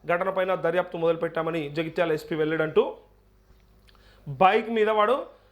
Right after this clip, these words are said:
విశాఖపట్నంకి నుంచి జగిత్యాలకు వచ్చిండట. ఎట్లా? పది కిలోల గంజాయి తీసుకొని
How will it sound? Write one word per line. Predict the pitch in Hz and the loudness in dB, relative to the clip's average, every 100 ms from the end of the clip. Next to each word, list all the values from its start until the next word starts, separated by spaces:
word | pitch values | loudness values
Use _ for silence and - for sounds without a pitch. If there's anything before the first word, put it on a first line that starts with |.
| _ | _
విశాఖపట్నంకి | 151 180 233 240 226 220 214 208 | -6 2 2 2 -2 -6 -6 -6
నుంచి | 196 196 | -4 -4
జగిత్యాలకు | 214 156 185 214 - 196 165 | -6 -4 -4 -4 -2 0 0
వచ్చిండట. | 156 202 180 139 - - - | -2 -2 -2 -4 -10 -16 -10
ఎట్లా? | 175 170 277 | -8 0 0
పది | 277 190 196 | 4 0 0
కిలోల | 202 190 | -2 -2
గంజాయి | 165 170 196 | -2 -2 -2
తీసుకొని | 165 160 - 135 | -4 -6 -8 -8